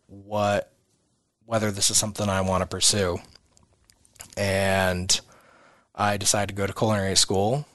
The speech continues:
and I actually went for the savory side of things. So I actually just thought I was gonna be a chef one day, uh, leading a restaurant. But that, that,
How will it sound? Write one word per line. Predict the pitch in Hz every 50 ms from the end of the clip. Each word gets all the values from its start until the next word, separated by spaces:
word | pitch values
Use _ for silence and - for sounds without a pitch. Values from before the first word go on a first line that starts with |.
| _ _ _ _ -
and | 98 98 98 98 98 95 95 92
I | 71 90
actually | 101 101 - - 117 104 98
went | 95 95 101 101 104 - -
for | - - - - 104 101 101 98 95 95 98 95 95 95
the | 92 - 95 92 90 90 87
savory | - - 160 165 - 80 76
side | - - 80 65
of | 65 -
things. | - - - - - -
So | - 98 80
I | 80 92
actually | 92 87 - - 98 90 92 90 87 87 87 87 - - - - - _ _ - - - - - - _ _ _
just | - - - - - - _
thought | - 107 101 101
I | 98 95
was | 95 95
gonna | - 95 92
be | 87 92
a | 95
chef | 98 - 120 87 - -
one | - 69 71
day, | 67 58 50 - - - - - _ _ _ _ _ _ _ - - -
uh, | - 101 98 92 87 90 85 78 80 76 62 62 58 - - - - _ _ _ _ _ _ _ _ _ _ _ -
leading | 98 107 110 101 104 98
a | 95
restaurant. | 92 92 87 80 - - 80 67 62 50 - -
But | - 101 -
that, | 104 104 104 - - -
that, | 104 110 104 -